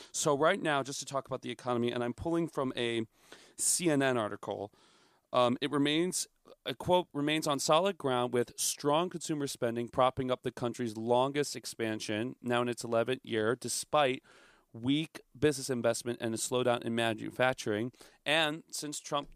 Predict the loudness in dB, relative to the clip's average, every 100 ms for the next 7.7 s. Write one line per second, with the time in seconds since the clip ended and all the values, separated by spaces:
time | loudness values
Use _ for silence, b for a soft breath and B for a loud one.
0 | -18 -4 -2 4 6 6 2 -2 -4 b
1 | b -4 -2 0 0 -2 -4 -4 2 4
2 | 4 -2 -10 b b -6 -4 4 4 4
3 | -2 -2 -2 -4 -4 -4 -2 -6 -6 -12
4 | -4 -2 -2 -4 0 2 2 -2 -4 -6
5 | -6 -2 0 2 0 0 -2 -2 0 0
6 | 2 0 0 0 -2 -4 0 0 0 -4
7 | -6 -6 -4 -2 2 0 0